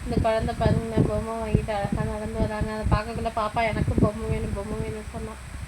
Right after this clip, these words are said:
சரி, அப்ப ஈவினிங்கா கடைக்கு கூட்டு போய் பொம்மை வாங்கி கொடுத்துட்டு தாங்க வந்தேன். ஏன்னா, அப்புறம் சமாதானம் ஆகல, குழந்தை வந்து ஏமாந்துடக்கூடாது அப்படின்னு சொல்லிட்டு வாங்கி கொடுத்தேன். இந்த இடத்துல பாத்தீங்கன்னா, ரொம்ப மேகமூட்டமா இருக்கு. பார்க்கறதுக்கே வந்து ஒரு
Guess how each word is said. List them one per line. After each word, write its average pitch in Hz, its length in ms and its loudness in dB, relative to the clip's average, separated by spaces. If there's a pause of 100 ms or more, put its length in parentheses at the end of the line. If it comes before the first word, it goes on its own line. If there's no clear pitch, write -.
(160)
சரி, 254 120 2
அப்ப 240 200 2
ஈவினிங்கா 269 580 0
கடைக்கு 247 280 0
கூட்டு 240 200 -4
போய் 233 140 -2
பொம்மை 233 400 0
வாங்கி 226 220 -2
கொடுத்துட்டு - 400 2
தாங்க 214 240 -2
வந்தேன். 196 480 -4
ஏன்னா, 202 100 0
அப்புறம் 208 300 -2
சமாதானம் 220 520 -4
ஆகல, 208 380 -6
குழந்தை 233 340 -4
வந்து 226 180 -4
ஏமாந்துடக்கூடாது 214 840 -2
அப்படின்னு 196 340 -2
சொல்லிட்டு 208 320 -4
வாங்கி 202 240 -6
கொடுத்தேன். 185 380 -4 (600)
இந்த 247 180 0
இடத்துல 233 320 0
பாத்தீங்கன்னா, 247 500 0
ரொம்ப 233 360 4 (1500)
மேகமூட்டமா 269 720 4
இருக்கு. 196 300 -6 (600)
பார்க்கறதுக்கே 269 600 2
வந்து 254 340 -2 (340)
ஒரு 196 140 -2